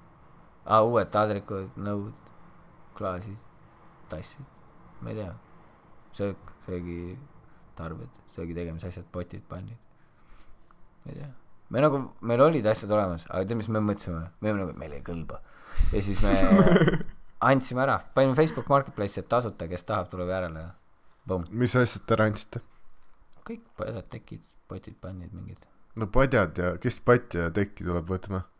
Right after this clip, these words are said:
Speaker 1: Nagu tulid, autoga järele tulid. Tasuta andsime ju.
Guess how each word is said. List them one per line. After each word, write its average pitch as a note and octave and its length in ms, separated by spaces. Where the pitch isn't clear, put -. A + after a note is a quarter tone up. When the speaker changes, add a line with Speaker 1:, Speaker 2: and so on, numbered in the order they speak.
Speaker 1:
Nagu D#2+ 220
tulid, - 320
autoga F#2+ 400
järele A2+ 200
tulid. A2+ 180
Tasuta D3+ 440
andsime G2 380
ju. E2 100